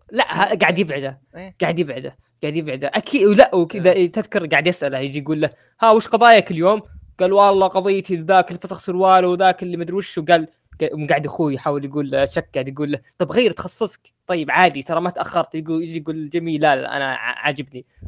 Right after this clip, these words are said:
Speaker 1: فأنت ليش تخليه يروح لهذاك المكان؟ المكان السيء، أسوأ مكان في المحاماة. يا أخي، لو إنك خليته عندك، يا أخي.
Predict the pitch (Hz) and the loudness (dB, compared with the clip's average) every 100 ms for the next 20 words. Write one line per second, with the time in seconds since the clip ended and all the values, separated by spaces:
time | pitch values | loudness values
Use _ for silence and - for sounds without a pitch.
0 | - - _ _ - - - 285 - - | -20 -20 _ _ -4 -2 0 -2 -2 -4
1 | 185 202 185 190 170 139 151 170 160 147 | -2 0 0 0 -2 -6 2 2 2 -6
2 | 135 156 139 127 _ _ _ - 143 139 | -10 -6 -6 -6 _ _ _ -14 -12 -4
3 | 165 147 - 175 160 139 185 - 160 156 | -2 -2 -4 -4 -2 -4 -6 -4 -6 -6
4 | - 160 151 143 135 151 151 170 208 202 | -4 -4 -4 -10 -6 -4 -2 -2 -4 -10
5 | - - - 381 208 196 202 202 147 202 | -10 -10 -10 -10 -8 -6 -4 -4 -6 -8
6 | 156 - 165 156 151 | -10 -6 -4 -4 -6